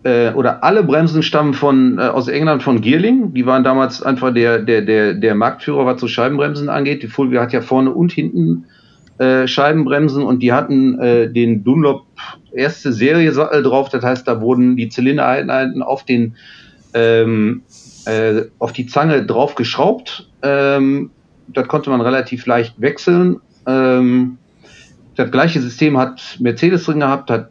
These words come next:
ähm, äh, Jaguar drin gehabt, Alfa hat das teilweise auch, äh, gehabt, das hatten ganz viele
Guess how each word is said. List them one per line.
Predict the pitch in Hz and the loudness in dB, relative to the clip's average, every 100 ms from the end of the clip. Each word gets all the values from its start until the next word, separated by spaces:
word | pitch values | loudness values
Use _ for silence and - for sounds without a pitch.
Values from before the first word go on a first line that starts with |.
| _ - | _ -2
ähm, | 117 113 110 110 107 104 104 101 101 - | 2 2 2 0 0 0 0 -2 -6 -6
äh, | 101 101 98 104 | -4 -4 -4 0
Jaguar | 123 147 151 | 0 2 0
drin | 131 135 | 2 2
gehabt, | 127 123 - | 2 2 0
Alfa | 131 139 | -4 -2
hat | 123 | -2
das | 123 104 - | -2 -6 -4
teilweise | 117 117 110 107 | 0 2 2 0
auch, | 139 - - | -2 -4 -6
äh, | 139 131 127 | -2 -2 -2
gehabt, | 135 120 123 | -2 -4 -2
das | 113 | -2
hatten | 123 117 | -2 -4
ganz | 117 - | -6 -6
viele | 143 160 151 | -4 0 0